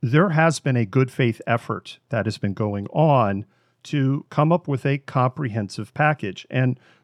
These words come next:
the Republicans that have looked at the now two hundred and eighty page document have said that this is a really good reform package for immigration and the border. It is more than we ever expected we would get,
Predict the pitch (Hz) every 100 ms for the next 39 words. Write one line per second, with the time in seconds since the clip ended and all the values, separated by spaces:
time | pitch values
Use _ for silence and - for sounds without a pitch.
0 | - 139 147 170 185 220 165 131 127 117
1 | - 156 123 151 190 - - 135 117 107
2 | - 131 110 107 110 113 113 - 127 113
3 | 110 104 110 104 - 113 98 - 165 196
4 | - 131 123 123 - _ _ _ - 151
5 | - - 240 175 - _ 139 139 - _
6 | _ _ 127 147 202 277 269 185 151 131
7 | 117 - 98 120 151 156 127 - 131 113
8 | 104 117 - _ _ _ 107 113 113 139
9 | 135 127 120 120 110 - 80 - 110 104
10 | - 131 151 135 131 - 127 123 - -
11 | 107 92 120 139 143 143 135 _ _ _
12 | _ - 135 135 131 - - 107 113 139
13 | 170 185 151 120 113 127 135 143 131 -
14 | - 127 - 110 120 104 104 - 143 147